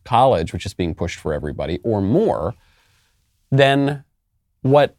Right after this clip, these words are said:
the, Terry McAuliffe is saying here is you have no right to raise your kid.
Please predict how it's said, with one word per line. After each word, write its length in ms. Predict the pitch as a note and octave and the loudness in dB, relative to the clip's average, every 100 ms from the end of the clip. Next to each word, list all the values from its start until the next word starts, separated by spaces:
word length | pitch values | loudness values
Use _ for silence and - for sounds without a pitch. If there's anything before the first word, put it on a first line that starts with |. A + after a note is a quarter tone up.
| _ _ | _ _
the, 120 | - - _ - _ D#3 E3+ | -4 -4 _ -20 _ -16 0
Terry 200 | F3+ F3+ | 2 4
McAuliffe 360 | D#3+ D#3+ C#3+ | 4 2 2
is 80 | B2+ | 0
saying 220 | G#3+ A3 | -2 0
here 140 | C#3 G2 | 0 0
is 120 | G#2 | 0
you 140 | A2+ | 0
have 140 | C#3+ C#3+ | 0 0
no 160 | D3 | 0
right 240 | A#2 G#2+ - | 2 0 0
to 80 | G#2 | -2
raise 260 | F#2 F#2+ | 0 0
your 100 | F#2+ | -4
kid. 280 | - D#2+ - | -4 -6 -6